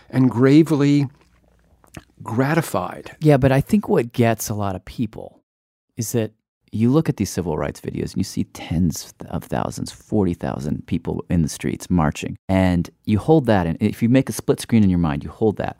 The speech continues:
Speaker 2: thousands, tens of thousands of people on one side. On the other side, you, one guy. It does make you ask basic questions about democracy.
Speaker 1: Th-, that's a false paradigm.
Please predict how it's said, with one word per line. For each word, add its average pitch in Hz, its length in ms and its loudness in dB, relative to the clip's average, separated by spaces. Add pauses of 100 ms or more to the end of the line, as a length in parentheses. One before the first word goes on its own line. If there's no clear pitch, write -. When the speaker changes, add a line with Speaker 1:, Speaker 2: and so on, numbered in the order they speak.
Speaker 2:
thousands, 101 420 0
tens 120 240 0
of 107 80 -6
thousands 101 280 -2
of - 40 -20
people 95 220 -6
on 82 100 -4
one 95 200 0
side. 90 280 -2 (640)
On 123 100 4
the 123 100 6
other 120 160 2
side, 104 400 0 (680)
you, 120 340 2
one 120 380 4
guy. 107 480 -2 (640)
It 113 120 2
does 113 240 4
make 101 240 6
you 98 80 2
ask 90 240 0
basic 82 300 -4
questions 73 320 -6
about 67 180 -8
democracy. - 520 -8
Speaker 1:
Th-, - 200 -14
that's 202 240 -2
a 160 60 0
false 113 340 -4
paradigm. - 680 -12